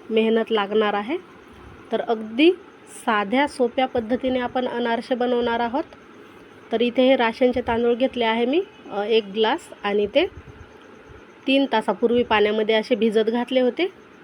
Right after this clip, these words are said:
नंतर हे तांदूळ आपण या गाळणीमध्ये टाकून यामधलं पाणी निथळून घेणार आहोत. हे अनारसे झटपट होतात, खूप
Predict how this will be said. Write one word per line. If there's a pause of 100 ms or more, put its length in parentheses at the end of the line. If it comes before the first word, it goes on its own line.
(400)
नंतर
हे
तांदूळ
आपण
या (240)
गाळणीमध्ये
टाकून (640)
यामधलं
पाणी
निथळून
घेणार
आहोत. (3250)
हे
अनारसे
झटपट (100)
होतात, (800)
खूप